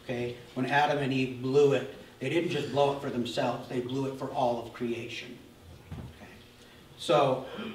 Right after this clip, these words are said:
it's sin. Pure and simple, suicide is sin.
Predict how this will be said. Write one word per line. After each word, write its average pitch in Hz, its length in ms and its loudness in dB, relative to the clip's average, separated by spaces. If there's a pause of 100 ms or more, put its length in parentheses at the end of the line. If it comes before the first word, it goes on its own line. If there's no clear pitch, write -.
(580)
it's 160 220 -2
sin. - 360 0 (2000)
Pure 131 200 -4
and - 140 -4
simple, 117 420 -6 (1000)
suicide 127 520 0
is - 80 -8
sin. - 320 -8